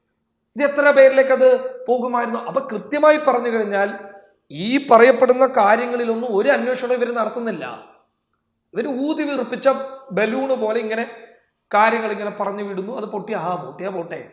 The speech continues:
ഏ, കുറച്ച് ഊതി എന്നല്ലേ ഉള്ളൂ, കിട്ടിയെങ്കിൽ അത് പറക്കുമായിരുന്നല്ലോ, കിട്ടാത്തത് കൊണ്ട് അത് പൊട്ടി. ഇതാണ് ഇവരുടെ ഒരു റൂട്ട്.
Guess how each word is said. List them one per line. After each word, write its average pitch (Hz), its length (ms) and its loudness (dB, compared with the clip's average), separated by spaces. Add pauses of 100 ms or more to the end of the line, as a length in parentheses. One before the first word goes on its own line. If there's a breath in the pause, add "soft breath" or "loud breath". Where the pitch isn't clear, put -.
(140)
ഏ, 127 80 -14
കുറച്ച് 139 380 -16
ഊതി 170 220 -12
എന്നല്ലേ 160 380 -12
ഉള്ളൂ, 127 260 -14 (680)
കിട്ടിയെങ്കിൽ 208 340 -10
അത് 202 100 -8
പറക്കുമായിരുന്നല്ലോ, 127 960 -10 (100)
കിട്ടാത്തത് 170 340 -16
കൊണ്ട് 247 180 -14
അത് - 60 -12
പൊട്ടി. 214 280 -14
ഇതാണ് 254 420 -8
ഇവരുടെ 240 360 -4 (400)
ഒരു 240 100 -2
റൂട്ട്. 214 400 -6